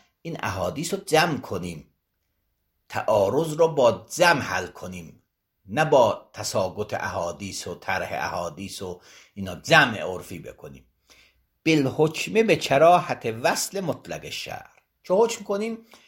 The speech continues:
مکروهه، مطلق وصل کردن مو مکروهه، حرام نیست. این که زنی موی دیگری رو به خودش وصل کنه، مکروهه.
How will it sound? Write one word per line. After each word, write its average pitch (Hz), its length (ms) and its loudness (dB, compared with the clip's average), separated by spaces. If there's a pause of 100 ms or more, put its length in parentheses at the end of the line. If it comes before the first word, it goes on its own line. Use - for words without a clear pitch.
(800)
مکروهه، 208 1000 2 (1080)
مطلق 180 840 2 (800)
وصل 151 440 2
کردن 170 540 4
مو 240 200 0
مکروهه، 123 680 -4 (720)
حرام 160 440 6
نیست. - 440 -8 (1600)
این 214 140 -6
که 175 100 -2
زنی 165 460 4
موی 160 340 2
دیگری 127 400 0
رو 131 120 -2
به 117 60 -2
خودش 117 340 -6
وصل 113 320 0
کنه، 214 300 -2
مکروهه. - 520 -8